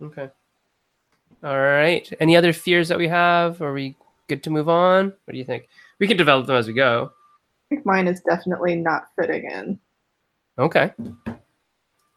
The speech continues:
Speaker 2: I think Charles just wants to assimilate as quickly as <laughs> possible.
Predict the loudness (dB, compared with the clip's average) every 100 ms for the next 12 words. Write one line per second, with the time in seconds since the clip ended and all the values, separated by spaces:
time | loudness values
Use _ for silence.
0 | _ _ _ _ _ _ _ _ _ -6
1 | -2 0 -2 0 2 2 0 -4 -2 -4
2 | -4 -2 0 2 2 0 -6 -14 _ _
3 | _ -4 0 0 2 0 0 -4 -8 -8
4 | -10 -10 -8 -6 -4 0 0 0 2 2
5 | 6 4 2